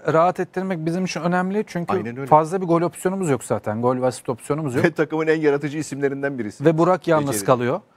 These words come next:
Speaker 1: Burak'ın yalnız kalmaması için ya dört dört iki oynayacaksın ki son yarım saatte öyle yaptık. Ondan sonra zaten oyunu çevirdik. Baştan da dört dört iki başlamıyorsan, tercih etmiyorsan bunu, bari dört iki üç bir başla. Bari Hakan'ı biraz önde kullan da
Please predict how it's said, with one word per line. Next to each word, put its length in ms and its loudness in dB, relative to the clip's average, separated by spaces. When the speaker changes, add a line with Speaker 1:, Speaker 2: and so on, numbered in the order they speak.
Speaker 1:
Burak'ın 300 4
yalnız 380 0
kalmaması 480 2
için 160 -4
ya 200 2
dört 260 2
dört 200 0
iki 140 2
oynayacaksın 440 0
ki 100 -12
son 200 2
yarım 240 4
saatte 360 2
öyle 160 6
yaptık. 300 -2
Ondan 260 2
sonra 220 -2
zaten 140 0
oyunu 260 2
çevirdik. 400 -2
Baştan 440 4
da 120 -2
dört 220 0
dört 180 -2
iki 160 0
başlamıyorsan, 680 0
tercih 360 4
etmiyorsan 520 0
bunu, 280 -4
bari 340 4
dört 240 2
iki 140 -4
üç 200 -2
bir 100 2
başla. 300 0
Bari 180 4
Hakan'ı 400 2
biraz 220 2
önde 220 0
kullan 380 0
da 120 0